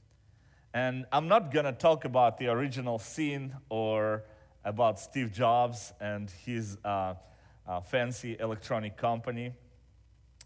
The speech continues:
Uh, today, I would like to tell you about wonderful city, uh, I live in. Almaty city, or father of apples from Kazakh language.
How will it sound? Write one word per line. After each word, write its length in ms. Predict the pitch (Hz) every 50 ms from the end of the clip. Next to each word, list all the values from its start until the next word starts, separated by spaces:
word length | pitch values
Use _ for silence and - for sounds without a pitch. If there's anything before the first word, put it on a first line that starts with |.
| - _ - - - - _ -
Uh, 280 | 110 113 110 104 101
today, 400 | 101 - 135 120 156 180 214 220 -
I 80 | 147 139
would 120 | 135 127
like 220 | 151 151 151 151
to 100 | - 147
tell 340 | 117 - 170 156 156 160 156
you 80 | 147 139
about 520 | 127 113 113 131 127 127 123 117 - - - - - - - - - - - - -
wonderful 520 | - 107 143 156 160 147 139 - 139 127
city, 560 | 110 - - - 156 160 160 156 165 175 170 156 - - - - - - _ -
uh, 300 | 104 104 101 101 101 101 110 110 - - -
I 140 | 107 113 117
live 400 | 117 123 135 135 123 113 104 -
in. 300 | - 107 98 90 85 80 90 - _ _ _ - _ _ _ - - _ _ _ _ _ _ _ _ _ _ _ _ - _ _ _ _ _ - - _ - _ _ _
Almaty 540 | - 127 131 127 135 143 160 175 - 190 180
city, 580 | - - - 185 180 170 165 165 165 170 - - -
or 380 | 135 131 131 127 127 131 127
father 520 | 120 - - - 147 143 143 143 135 135 -
of 200 | 135 127 - - - 127
apples 600 | 135 139 135 - 123 110 95 90 - - - - - -
from 320 | - 123 120 110 110 107
Kazakh 380 | - 139 123 120 110 113 - -
language. 560 | 123 123 120 107 92 90 82 80 - -